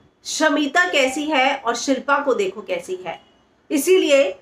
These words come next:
तो वो अपनी बहन के नाम से ही पहचानी जाती हैं। बिग बॉस ओटीटी में लगातार शमिता को लेकर एज शेमिंग हो रही है और ऐसे ही सिलसिला आगे बढ़ते हुए कल दिव्या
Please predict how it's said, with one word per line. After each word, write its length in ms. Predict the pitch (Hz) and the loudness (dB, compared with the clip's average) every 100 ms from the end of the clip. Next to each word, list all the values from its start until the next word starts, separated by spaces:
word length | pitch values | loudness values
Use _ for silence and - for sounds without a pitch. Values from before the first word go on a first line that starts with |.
| _ | _
तो 80 | 320 | 0
वो 60 | |
अपनी 220 | 294 285 277 | 0 0 0
बहन 300 | 254 277 262 | 0 0 0
के 140 | 262 | 0
नाम 200 | 247 202 | 2 0
से 160 | 208 233 | 0 -4
ही 80 | 247 | -4
पहचानी 460 | 262 269 254 254 277 | -2 -2 0 0 0
जाती 320 | 285 - 226 | 0 -2 -6
हैं। 140 | 208 - _ _ _ _ _ _ _ - | -10 -12 _ _ _ _ _ _ _ -4
बिग 140 | 330 | -2
बॉस 240 | 320 480 453 | 2 2 2
ओटीटी 420 | 339 285 370 339 | -2 -2 -2 -4
में 280 | 302 330 - 269 | -2 -4 -4 -2
लगातार 480 | 277 269 262 285 - | 2 2 2 0 0
शमिता 400 | 285 226 220 233 | -2 -2 -2 -2
को 120 | 233 | -2
लेकर 300 | 214 190 214 | -2 -2 0
एज 320 | 202 202 - - - | 0 -2 -8 -20 -12
शेमिंग 400 | - 277 269 269 | 0 2 2 2
हो 100 | 262 | 0
रही 280 | 220 208 208 | 0 -2 -4
है 160 | 240 | 0
और 160 | 269 262 | 2 2
ऐसे 260 | 226 233 294 | 0 -4 -4
ही 220 | 277 233 | -2 -2
सिलसिला 480 | - 240 214 247 240 | -2 0 0 2 2
आगे 240 | 208 190 | 2 0
बढ़ते 320 | 190 185 180 | -2 -2 0
हुए 260 | 240 196 190 | -2 0 -4
कल 260 | 196 190 196 | -2 -2 -4
दिव्या 420 | 196 185 185 208 | -6 -10 -2 0